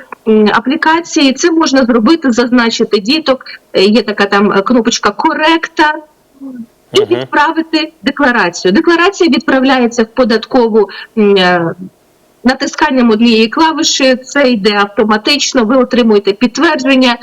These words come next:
Speaker 1: що ваша декларація відправлена, і чекайте повернення коштів.
Speaker 2: Клас. Ну, звучить це дуже, досить просто, мені здається, навіть простіше, ніж в українській, е, е, податковій системі. Е, хотів, е, тільки от у мене ще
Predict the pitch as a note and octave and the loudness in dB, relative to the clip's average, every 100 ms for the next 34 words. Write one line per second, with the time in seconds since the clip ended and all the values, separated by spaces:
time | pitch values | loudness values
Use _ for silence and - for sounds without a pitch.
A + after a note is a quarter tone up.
0 | - - - B3+ G#3 A3+ - G#3+ G3+ G#3+ | -14 -6 -2 0 0 -2 0 0 0 0
1 | G#3 G3+ F#3 F#3 F3 F3 G#3 - E4+ G4+ | 0 0 -2 -4 -2 0 -2 0 0 0
2 | F#4 F4 E4+ E4+ _ - B4+ - F4 F4+ | -2 0 -2 -4 _ -2 0 0 -2 -2
3 | E4+ C#4+ C4 C4 B3+ B3 A3+ A3 - - | -2 -2 0 2 2 0 -2 -4 -6 -14
4 | - - - A#2 G#2 - F3+ E3+ C3+ B2 | -14 -14 -2 -2 0 0 0 2 0 0
5 | C3 A#3+ A#3 - D#3 D3 B2 A#2+ C#3 B2 | 0 -2 -2 -2 0 2 2 0 -2 0
6 | A#2 A2+ A2+ A2+ B2+ A#2+ - D#3 F3+ B2+ | 2 2 0 -2 -4 -6 -4 -4 -2 -2
7 | A#2+ C3+ B2 C3 B2 A2+ - B2+ - - | -2 0 -2 -2 -4 -6 -6 -8 -4 -6
8 | - A#2+ A#2 A2+ A2+ - A#2+ G#2 - A2+ | -4 -4 -2 -2 -2 -2 -4 -4 -4 -2
9 | A2 G#2+ A2 A2 - - - - G#2 A#2+ | 0 0 0 0 -2 -14 -12 -6 -4 -2
10 | A#2 - A#2 - A#2+ D#3 F3+ C#3+ - - | -2 -4 -4 -6 -4 -2 0 -2 -4 -16
11 | _ G#2+ G#2+ G#2+ A2 G#2+ A2+ A2+ - C#3+ | _ -4 -2 0 0 0 2 0 -2 -4
12 | G3 G#3 C3 C3 C3 D3 C#3+ C3+ B2+ C3+ | 0 -2 0 0 0 -4 -2 -2 0 -2
13 | D3 D3 - C#3+ | -2 -2 -2 -2